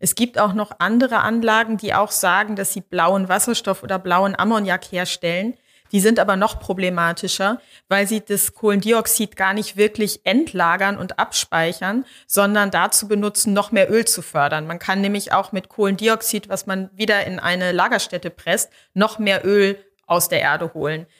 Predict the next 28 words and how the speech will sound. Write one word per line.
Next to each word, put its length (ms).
Und 160
dann 160
ist 160
es 100
natürlich 600
erst 260
recht 560
nicht 240
mehr 220
sinnvoll 360
für 120
den 160
Klimaschutz, 680
wenn 140
ich 80
durch 160
die 120
C 160
O 60
zwei 560
Abspeicherung 920
mehr 340
fossilen 500
Brennstoff 460
aus 160
der 100
Erde 300
hole, 260